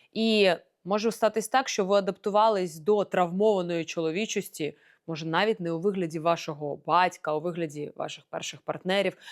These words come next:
Ви адаптувались тим, що стали підлаштовуватись під них, стали м'якими,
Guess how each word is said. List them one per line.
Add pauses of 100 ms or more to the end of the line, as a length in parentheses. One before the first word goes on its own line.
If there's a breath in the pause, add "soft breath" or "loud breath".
(100)
Ви
адаптувались
тим,
що
стали
підлаштовуватись
під
них, (240 loud breath)
стали
м'якими,